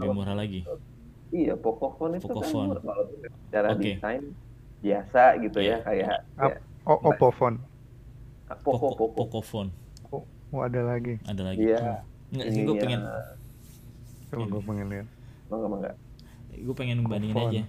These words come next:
Speaker 1: Misalnya lu beli iPhone nih, harganya seribu dolar ya. Terus
Speaker 2: Hmm.
Speaker 1: let's say lu ganti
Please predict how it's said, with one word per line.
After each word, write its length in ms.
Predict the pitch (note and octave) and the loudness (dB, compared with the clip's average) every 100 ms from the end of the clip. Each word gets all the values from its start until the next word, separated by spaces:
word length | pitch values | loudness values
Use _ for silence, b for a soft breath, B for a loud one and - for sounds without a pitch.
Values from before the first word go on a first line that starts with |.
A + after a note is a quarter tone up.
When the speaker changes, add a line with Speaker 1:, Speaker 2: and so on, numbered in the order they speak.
| - | -6
Speaker 1:
Misalnya 280 | A#2 A#2+ A2+ C3+ | -8 -4 -2 -2
lu 80 | |
beli 240 | C3 A2+ G#2+ | -2 -2 -2
iPhone 400 | G2 - G#2+ F#2+ | -2 -4 -4 -4
nih, 80 | E2+ | -6
harganya 320 | E2+ F2+ G2+ | -8 -6 -6
seribu 320 | - F#2+ F2+ | -6 -6 -4
dolar 240 | F2 F#2 | -4 -6
ya. 160 | F2 E2+ - - - B B B B - - - | -6 -8 -12 -16 -16 B B B B -20 -14 -8
Terus 400 | G#2+ G#2+ G#2 G#2 | -4 -4 -4 -4
Speaker 2:
Hmm. 80 | |
Speaker 1:
let's 320 | G#2 G2 - - | -4 -4 -8 -10
say 640 | A#2 A2 G#2+ G#2+ G#2+ G#2+ G#2+ - B B B - | -6 -4 -2 -4 -4 -6 -8 -16 B B B -10
lu 160 | G#2 G2 | -8 -4
ganti 560 | G2 F#2 F#2 - G#2 | -4 -4 -6 -6 -8